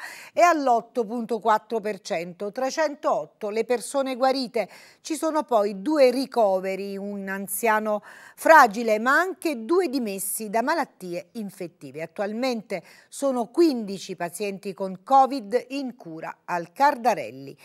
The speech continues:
Scendono a tremilanovecentotrentadue gli attualmente positivi nella nostra regione e dei nuovi contagiati il numero più alto è a Campobasso, dieci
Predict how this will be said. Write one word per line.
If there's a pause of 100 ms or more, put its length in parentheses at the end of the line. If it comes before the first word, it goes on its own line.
(200)
Scendono
a
tremilanovecentotrentadue (360)
gli
attualmente
positivi (360)
nella
nostra
regione
e
dei
nuovi
contagiati
il
numero
più
alto
è
a
Campobasso,
dieci